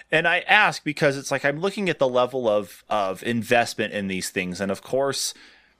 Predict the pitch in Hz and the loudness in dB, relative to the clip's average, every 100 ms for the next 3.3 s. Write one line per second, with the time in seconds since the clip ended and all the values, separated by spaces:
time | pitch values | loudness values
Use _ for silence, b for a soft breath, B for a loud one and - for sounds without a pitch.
0 | _ 131 123 113 101 139 151 - 151 143 | _ 0 2 0 -2 -2 -2 -2 -2 0
1 | 131 131 120 120 104 98 101 101 _ 147 | -2 -6 -4 -2 0 0 0 -4 _ -12
2 | 127 _ _ _ _ _ 160 135 _ 135 | -12 _ _ _ _ _ -20 -20 _ 2
3 | 123 120 - | 2 0 -6